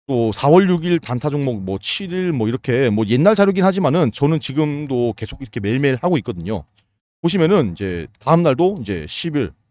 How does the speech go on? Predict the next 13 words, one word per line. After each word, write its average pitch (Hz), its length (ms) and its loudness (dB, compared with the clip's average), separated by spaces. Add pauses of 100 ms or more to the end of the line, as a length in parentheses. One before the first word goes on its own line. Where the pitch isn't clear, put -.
(120)
십일 135 300 -8
일 214 200 0 (200)
이렇게 208 420 -2 (300)
제가 110 220 -8
종목을 160 500 -2
여러분께 117 480 -4 (220)
저 156 300 6
단타의 208 380 0
신 190 200 -2
단톡방에서도 170 880 0
여러분들 131 380 0
초대드리고 170 540 -4
있고, 160 260 0